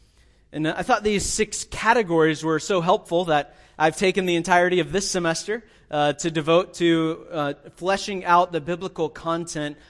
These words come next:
on these categories with the teens. And as I was asking Pastor Mark what would be most helpful for me to devote our Sunday evenings to in the month of April,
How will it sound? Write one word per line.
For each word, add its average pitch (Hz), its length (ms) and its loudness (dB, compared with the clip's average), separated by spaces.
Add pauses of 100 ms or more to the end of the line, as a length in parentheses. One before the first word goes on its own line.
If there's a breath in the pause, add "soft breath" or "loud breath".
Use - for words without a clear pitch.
(120 soft breath)
on 165 200 -2
these 165 180 -2
categories 170 540 -2
with 156 120 -12
the - 80 -12
teens. 151 520 -10 (340 soft breath)
And 147 80 -8
as 147 100 -4
I 160 100 4
was 151 120 0
asking 175 360 0
Pastor 175 300 -4
Mark 165 240 0
what 180 60 -8
would 156 120 -8
be 156 100 -4
most 160 240 -6
helpful 165 340 -4
for 165 160 -10
me 156 180 -4
to 151 220 -4
devote 147 320 -2
our 147 260 0 (200 loud breath)
Sunday 180 340 0
evenings 170 580 -4
to 175 220 0
in 175 80 -4
the 156 80 -4
month 156 220 -4
of 139 100 -8
April, 165 420 -4